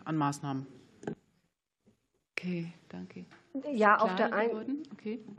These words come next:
Speaker 3: Ja, relativ. Also auf der einen Seite ist es ganz wichtig, die, die Arbeit der Gleichstellungskolleginnen vor Ort zu stärken und da, ähm, die Rahmenbedingungen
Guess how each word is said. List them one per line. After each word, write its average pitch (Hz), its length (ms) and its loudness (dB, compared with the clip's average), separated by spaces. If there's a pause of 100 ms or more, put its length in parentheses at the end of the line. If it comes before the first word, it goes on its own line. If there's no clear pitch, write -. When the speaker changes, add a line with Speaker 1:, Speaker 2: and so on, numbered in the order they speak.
(280)
Speaker 3:
Ja, 220 460 6
relativ. 208 560 -2
Also 208 220 0
auf - 180 0
der - 140 -2
einen 262 220 0
Seite 240 340 0
ist - 180 -6
es 185 160 -12
ganz 226 480 2
wichtig, 240 560 -2
die, 202 260 -6 (140)
die 208 320 0 (340)
Arbeit 247 440 6
der 226 100 -2
Gleichstellungskolleginnen 226 1300 2 (260)
vor - 260 2
Ort 208 300 0
zu 220 80 -2
stärken 170 580 -2
und 190 400 0
da, 208 300 8 (440)
ähm, 196 380 4 (800)
die 196 240 0
Rahmenbedingungen 233 1120 4